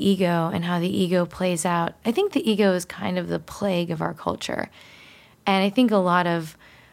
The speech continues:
issues, even in politics, where everybody sort of, like, fight, starts fighting, is when people start to go, "But me,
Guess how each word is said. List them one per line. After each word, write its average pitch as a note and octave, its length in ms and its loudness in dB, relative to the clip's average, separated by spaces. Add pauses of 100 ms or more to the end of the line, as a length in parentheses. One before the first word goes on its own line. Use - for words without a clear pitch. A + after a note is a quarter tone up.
(160)
issues, G3 380 2
even F3+ 240 4
in E3 160 0
politics, F3+ 720 0
where E3+ 200 0
everybody F3+ 380 2
sort F3 300 -2
of, D#3+ 160 -4
like, - 360 -8
fight, - 460 -6
starts F3 300 -4
fighting, A3 540 2
is F#3+ 220 -2
when F3+ 200 0
people F#3 320 -4
start E3+ 220 -2
to - 60 -6
go, F#3 120 -4
"But E3+ 180 0
me, F#3 580 2